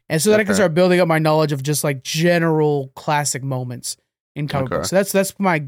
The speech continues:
Speaker 1: comic book goal for twenty twenty-four. What do you
Speaker 2: Okay.
Speaker 1: got in twenty twenty-four comic book wise?
Speaker 2: Uh, comic book wise, I see that they're doing a Spider-Man, uh, India, uh, which might be pretty neat. I know he was kind of
Speaker 1: Yeah.
Speaker 2: a pretty dope ass character in,
Speaker 1: He
Speaker 2: um,
Speaker 1: was.
Speaker 2: in the, that,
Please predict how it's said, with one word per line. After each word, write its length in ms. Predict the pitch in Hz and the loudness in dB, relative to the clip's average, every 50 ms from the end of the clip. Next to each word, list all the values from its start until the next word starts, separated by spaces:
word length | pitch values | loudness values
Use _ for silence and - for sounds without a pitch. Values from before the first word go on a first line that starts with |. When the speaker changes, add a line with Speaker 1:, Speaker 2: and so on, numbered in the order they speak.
| - | -8
Speaker 1:
comic 240 | - 175 165 165 151 | -4 -4 -2 -2 -2
book 140 | 156 143 131 | -4 -6 -4
goal 220 | - 143 131 127 - | -4 -4 -4 -4 -6
for 100 | - 123 | -10 -14
twenty 260 | - - 139 127 123 | -12 -8 -8 -8 -8
twenty-four. 560 | - - 123 120 123 _ - 127 - 135 - _ _ _ _ _ _ _ _ _ - | -8 -12 -14 -14 -14 _ -14 -14 -14 -14 -18 _ _ _ _ _ _ _ _ _ -8
What 140 | - 123 131 | -8 -6 -2
do 60 | 160 | 0
you 60 | 165 175 | 0 0
Speaker 2:
Okay. 60 | 160 | 0
Speaker 1:
got 220 | 156 156 151 - 180 | 0 0 -2 -2 -4
in 140 | 180 160 139 | -8 -8 -4
twenty 160 | - 160 143 | -4 -4 -4
twenty-four 320 | - 160 147 135 - 139 | -4 -6 -8 -8 -8 -10
comic 220 | 127 - 139 139 127 | -8 -6 -6 -6 -6
book 120 | 131 127 - | -8 -8 -8
wise? 240 | 127 123 127 - _ _ _ _ _ _ _ _ _ _ _ _ _ - | -8 -8 -8 -12 _ _ _ _ _ _ _ _ _ _ _ _ _ -4
Speaker 2:
Uh, 380 | - 214 208 208 208 208 202 196 | 0 2 4 4 6 4 4 2
comic 300 | - 226 220 220 208 214 | 2 0 0 0 -2 -4
book 60 | 214 208 | 0 2
wise, 360 | 208 208 208 208 202 190 - | 4 4 4 4 2 2 0
I 120 | 202 185 | 0 0
see 200 | 175 - - 233 | 0 0 -2 0
that 140 | 208 202 190 | 0 0 0
they're 80 | 202 180 | 0 0
doing 240 | 185 208 180 185 185 | 0 2 2 2 2
a 140 | 165 143 131 | 0 0 0
Spider-Man, 640 | 139 147 - - 175 165 165 160 156 156 147 147 | -2 -6 -2 0 0 2 2 2 0 0 0 0
uh, 600 | 135 131 139 135 135 127 123 120 120 120 120 113 110 - _ _ _ | 0 2 2 4 4 4 4 4 2 2 0 -2 -6 -12 _ _ _
India, 520 | - 156 170 170 170 175 180 180 185 180 - _ _ _ _ _ _ _ _ - | -4 -2 0 2 2 4 4 2 2 -2 -8 _ _ _ _ _ _ _ _ -2
uh, 180 | 151 156 151 | 0 0 2
which 180 | 151 156 151 - | 2 0 0 0
might 120 | 175 156 - | 0 0 0
be 60 | 165 | -4
pretty 200 | 156 - 170 151 | -8 -6 -6 -4
neat. 260 | 139 139 139 143 139 123 | -2 -2 -2 -2 -2 -4
I 80 | 135 | -4
know 120 | 139 143 143 | -2 -2 -2
he 120 | 151 170 | -2 -2
was 180 | 160 156 - - | -2 -2 -4 -2
kind 180 | - 160 147 | 0 2 2
of 60 | 131 | 2
Speaker 1:
Yeah. 40 | 131 | 0
Speaker 2:
a 20 | 127 | -2
pretty 140 | - 139 127 | -4 -4 -2
dope 240 | 123 131 123 117 135 | 0 0 0 2 2
ass 160 | 123 120 - | 0 0 0
character 420 | - 120 117 117 - 123 120 120 117 | -2 -2 -2 -2 -2 -2 -2 0 0
in, 160 | 113 110 104 | -2 -2 -4
Speaker 1:
He 40 | 104 | -4
Speaker 2:
um, 260 | 98 95 90 180 160 147 | -6 -4 -4 -4 -2 -2
Speaker 1:
was. 280 | 139 127 123 127 - | -2 -4 -4 -6 -8
Speaker 2:
in 200 | - 107 110 110 | -8 -6 -4 -2
the, 380 | 110 110 104 101 101 95 73 - _ _ - | 0 0 0 0 -2 -4 -6 -8 _ _ -6
that, 240 | 110 107 92 - | -4 -4 -4 -4